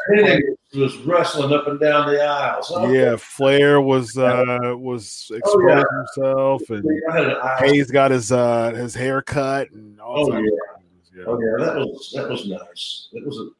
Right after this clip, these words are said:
Speaker 1: a, uh, I'm a very light sleeper, so I was good. I was able to doze, but man, I, I, I can hear what's going on around me, especially
Speaker 2: So you
Speaker 1: on
Speaker 2: were in the, you were on the plane?
Speaker 1: Oh, yeah, I was on the plane.
Speaker 2: Wow.
Speaker 1: Yeah, it was, it was almost as bad as the B bus on, uh,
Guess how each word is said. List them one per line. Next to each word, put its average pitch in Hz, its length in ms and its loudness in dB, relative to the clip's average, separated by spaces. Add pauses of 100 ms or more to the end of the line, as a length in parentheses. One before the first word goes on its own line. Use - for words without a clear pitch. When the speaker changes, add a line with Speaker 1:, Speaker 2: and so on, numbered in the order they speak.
Speaker 1:
a, - 40 -2
uh, - 160 -6 (200)
I'm 165 220 0
a - 20 -4
very 143 280 6
light 131 240 4
sleeper, 120 440 0
so 113 200 -2
I 113 80 2
was 104 240 -2
good. 104 220 -4
I 107 140 -4
was 123 180 0
able 117 220 -2
to 107 100 -8
doze, 120 500 2
but - 320 -10
man, 120 140 -2
I, 117 140 -6
I, 113 760 -6
I - 80 -4
can 123 160 -6
hear 127 340 2
what's 107 220 -2
going 110 140 -6
on 107 240 -6
around 104 240 -12
me, - 80 -20
especially - 320 -2
Speaker 2:
So 127 100 4
you 143 140 6
Speaker 1:
on 151 60 8
Speaker 2:
were 147 60 8
in 151 80 4
the, 151 120 4
you 151 140 2
were 156 100 2
on 151 100 2
the 156 60 2
plane? 170 440 2 (160)
Speaker 1:
Oh, - 80 0
yeah, 151 240 4
I - 40 0
was 160 100 -2
on 117 160 0
the 92 60 -18
plane. - 440 -20
Speaker 2:
Wow. 80 540 -18
Speaker 1:
Yeah, 104 280 4
it - 220 0
was, - 500 -6 (360)
it 143 160 -2
was 135 120 0
almost 143 460 4
as - 140 -4
bad 117 220 2
as 113 100 -2
the 101 160 -8
B 127 220 0
bus 101 360 -2
on, 98 300 -6
uh, 98 460 -2